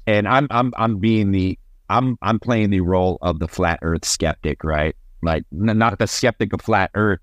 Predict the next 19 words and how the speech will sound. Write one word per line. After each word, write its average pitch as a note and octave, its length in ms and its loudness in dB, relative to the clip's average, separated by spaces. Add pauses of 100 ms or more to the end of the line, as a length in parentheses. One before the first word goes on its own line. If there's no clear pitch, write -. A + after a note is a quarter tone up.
but F#2 100 2
I'm F#2+ 160 2
the, F2+ 180 0 (240)
I'm A#2 220 2
the G2+ 160 2 (200)
flat G#2+ 280 0
earther, F#2 460 0
the E2+ 120 0
true A2 360 0
earther, F#2 440 0
the E2 120 -4
biblical G2 560 -2
earther F2+ 400 0
that's F2 180 -2
sitting F#2 340 -2
here F#2+ 200 0
going, F#2 260 0 (480)
"Bull D#3+ 220 2
crap, B2+ 380 0